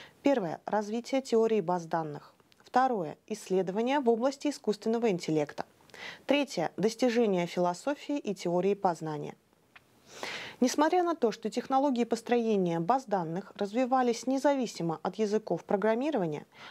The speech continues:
они также внесли свой вклад в разработку объектного подхода. В основном с помощью идей подхода «Сущность отношения» – Entity Relationship, E R, к моделированию данных.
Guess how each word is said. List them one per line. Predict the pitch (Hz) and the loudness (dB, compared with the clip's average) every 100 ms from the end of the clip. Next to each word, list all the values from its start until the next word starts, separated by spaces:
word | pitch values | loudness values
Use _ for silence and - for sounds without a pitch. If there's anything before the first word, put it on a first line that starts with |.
| - | -2
они | 180 185 | 2 2
также | 180 214 214 320 | 2 0 2 -2
внесли | 311 285 - 285 | -2 -2 -4 -4
свой | - - 190 | -4 -2 -2
вклад | - 262 269 285 | 0 0 0 0
в | - | -4
разработку | 180 165 160 151 214 - | -2 0 0 0 -2 0
объектного | 269 175 175 - 190 | 0 0 -6 -2 -4
подхода. | 185 190 - 156 151 - _ _ _ | 0 -4 -2 -4 -4 -10 _ _ _
В | 196 | -4
основном | 214 254 285 359 | 0 2 4 2
с | - | 2
помощью | 254 254 - 220 196 | 2 2 2 0 2
идей | 185 214 | 2 2
подхода | 208 180 - 277 285 | 4 0 0 0 0
«Сущность | 269 - 226 - 240 - | 0 0 0 2 0 2
отношения» – | 208 202 202 - 202 151 - - - - - | -2 2 0 2 2 0 -6 -14 -20 -20 2
Entity | 214 226 220 233 | 2 2 0 0
Relationship, | 240 226 214 202 180 170 165 160 - | 2 4 2 2 -2 -4 -6 -6 -2
E | 180 185 | 0 2
R, | 185 180 - _ _ - - | 2 -2 -4 _ _ -18 -18
к | - | -2
моделированию | 180 175 175 262 285 269 208 | 0 2 2 2 0 2 2
данных. | 156 151 147 135 - | 0 -2 -4 -8 -16